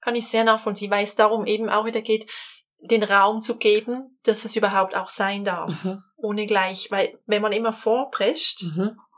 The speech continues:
Speaker 1: dann, dann ist, dann geht man manchmal auch aus der Verantwortung raus, weil es
Speaker 2: Mhm.
Speaker 1: ist dann auch wie eine Flucht.
Speaker 2: Ja, ich hab grad so ein Thema. <laughs> Ich hab dir erzählt,
Speaker 1: Mhm.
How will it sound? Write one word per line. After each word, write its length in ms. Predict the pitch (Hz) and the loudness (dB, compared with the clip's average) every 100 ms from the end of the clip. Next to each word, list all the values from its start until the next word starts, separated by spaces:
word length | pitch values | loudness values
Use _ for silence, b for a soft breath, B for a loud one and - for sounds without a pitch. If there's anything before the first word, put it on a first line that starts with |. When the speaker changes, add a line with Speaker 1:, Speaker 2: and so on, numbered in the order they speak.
| _ - | _ -2
Speaker 1:
dann, 260 | 208 208 208 | -2 0 2
dann 160 | 208 | 2
ist, 460 | - 226 - - _ - | 2 -2 -4 -6 _ 2
dann 240 | 220 208 | 2 2
geht 240 | 202 226 226 | 0 0 0
man 160 | 240 | 2
manchmal 320 | 220 220 254 | 2 2 0
auch 140 | 208 214 | 0 2
aus 180 | 202 - | 0 0
der 160 | 208 | -2
Verantwortung 640 | - 185 208 - 202 196 | -2 -2 -2 0 -2 -2
raus, 540 | 185 185 165 - - _ | 0 2 2 0 -6 _
weil 120 | 202 190 | -4 -2
es 60 | |
Speaker 2:
Mhm. 40 | 151 | 0
Speaker 1:
ist 100 | 180 | 0
dann 100 | 190 | -2
auch 120 | 190 | -4
wie 40 | 190 | -6
eine 120 | 185 | -6
Flucht. 420 | 214 196 - - - | -2 -2 -4 -20 -4
Speaker 2:
Ja, 240 | 202 - - _ | 0 0 -4 _
ich 160 | 240 226 | -4 0
hab 160 | 247 - | -2 0
grad 160 | 170 | 0
so 80 | 202 | 0
ein 60 | 180 | -2
Thema. 300 | 170 165 226 | 0 2 0
<laughs> 60 | - 247 294 - - 254 B B | 0 0 0 -2 -2 -2 B B
Ich 60 | - | -4
hab 100 | 226 | 0
dir 100 | 196 | 0
erzählt, 460 | 175 - 269 381 240 | 0 0 2 0 -2
Speaker 1:
Mhm. 280 | 240 254 | -10 -10